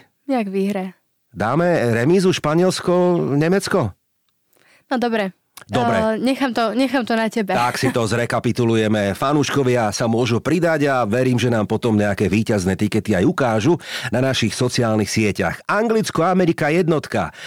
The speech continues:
Speaker 2: rovnako Argentína, Mexiko, tiež veríme, domácim v tomto prípade akože,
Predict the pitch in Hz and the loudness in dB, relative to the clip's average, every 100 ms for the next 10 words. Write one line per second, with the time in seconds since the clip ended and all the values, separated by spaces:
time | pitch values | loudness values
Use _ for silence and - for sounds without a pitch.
0 | - - 123 170 180 147 131 120 143 143 | -12 -2 0 2 0 2 0 2 0 0
1 | 127 131 117 92 92 - - 123 185 185 | 0 2 0 2 0 -2 -4 0 0 0
2 | - 117 127 117 120 120 120 143 180 143 | 0 2 2 2 2 2 2 2 0 -2
3 | - 101 - 92 95 107 113 123 151 151 | -8 -14 -10 -6 -2 0 0 0 0 0
4 | 147 143 143 131 143 156 156 - 165 180 | 0 0 0 0 0 0 0 -2 -2 0
5 | 156 190 | 0 0